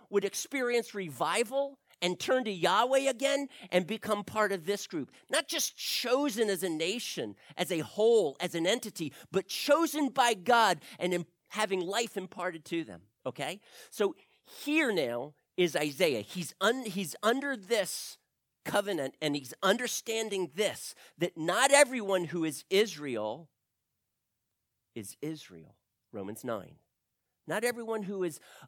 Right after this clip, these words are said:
of the true, of, of, of the large covenant with God physically was a part of that spiritual choosing individually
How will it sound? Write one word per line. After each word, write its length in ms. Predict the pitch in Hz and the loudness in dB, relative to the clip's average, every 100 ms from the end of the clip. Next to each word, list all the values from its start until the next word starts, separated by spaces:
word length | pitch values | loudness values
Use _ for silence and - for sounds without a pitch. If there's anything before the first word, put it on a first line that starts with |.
| - | 6
of 280 | 202 151 | 6 6
the 100 | 156 | -4
true, 600 | 147 - - 269 262 202 156 _ _ _ _ _ | -4 -6 -8 -4 -2 -2 -6 _ _ _ _ _
of, 160 | - 185 | -2 0
of, 220 | - 165 | 2 0
of 180 | 147 131 | 0 -2
the 140 | 139 120 | -4 -6
large 560 | - 143 208 262 220 - | -8 -4 -2 -2 -4 -8
covenant 540 | - 277 254 185 151 | -2 0 0 0 -2
with 240 | 156 151 - | -2 -6 -2
God 480 | 220 220 110 113 147 _ _ | -2 -2 -6 -12 -20 _ _
physically 640 | - 214 214 - 107 101 113 _ - - | -6 -4 -4 -10 -12 -14 -16 _ -20 -12
was 140 | 131 | -8
a 40 | 131 | -10
part 320 | - 190 165 | -6 -4 -2
of 100 | 147 | -4
that 180 | 127 - | -4 -6
spiritual 580 | - 208 196 185 135 - | -10 -4 -4 -6 -14 -16
choosing 580 | - 196 156 95 92 113 _ _ _ _ _ _ _ _ _ _ _ - | -12 -10 -10 -16 -18 -20 _ _ _ _ _ _ _ _ _ _ _ -10
individually 760 | 127 120 127 - 90 78 80 | -10 -8 -8 -10 -18 -20 -20